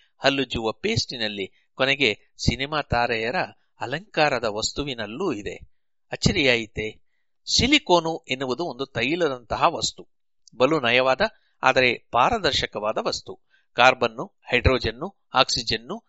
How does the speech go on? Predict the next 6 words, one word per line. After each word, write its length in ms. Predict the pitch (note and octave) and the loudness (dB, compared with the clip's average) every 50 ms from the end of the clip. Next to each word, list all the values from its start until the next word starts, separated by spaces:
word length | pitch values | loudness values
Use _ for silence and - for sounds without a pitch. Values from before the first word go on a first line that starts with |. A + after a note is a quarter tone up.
| _ _ _ _ | _ _ _ _
ಮತ್ತು 400 | - D#3 - _ - G3+ G#2 - - _ _ - - - | -4 -4 -4 _ -4 -8 -8 -10 -14 _ _ -2 0 2
ಸಿಲಿಕಾನಿನ 580 | D#3+ D#3+ D3 - - A2+ A2 A2+ A2 B2 D#3+ | 2 2 2 2 2 2 2 2 0 -2 0
ಸಂಯುಕ್ತ. 560 | A3 - - C#3+ C#3 C#3 B2 G#2+ - _ - F#2+ F2+ - _ _ _ _ _ _ - | 2 4 4 4 4 2 -2 -4 -4 _ -6 -8 -8 -8 _ _ _ _ _ _ -4
ಕಾರ್ಬನ್ನಿನಿಂದ 720 | - D#3 F#3+ C4+ A3+ G#3+ A#3 A3+ G#3 F#3+ F3 E3+ E3 E3 - - | 0 2 2 2 2 0 -2 -2 -4 -6 -6 -6 -4 -4 -2 0
ಪಾಲಿಮರುಗಳು 640 | B2+ B2+ C#3 D3+ D#3 D3+ D3+ C#3 C3+ B2 A#2 A2 | 0 0 0 0 0 0 -2 0 0 -2 -2 -2
ರೂಪುಗೊಳ್ಳುವಂತೆಯೇ 1200 | A#2 C#3+ F3+ - - C3+ B2+ B2 B2 A#2+ A2+ A2 G#2 - A#2 A#2+ E3 A#3+ - - _ _ _ | -4 -6 -8 -6 -2 0 0 0 2 0 -2 0 0 0 2 2 2 0 0 -2 _ _ _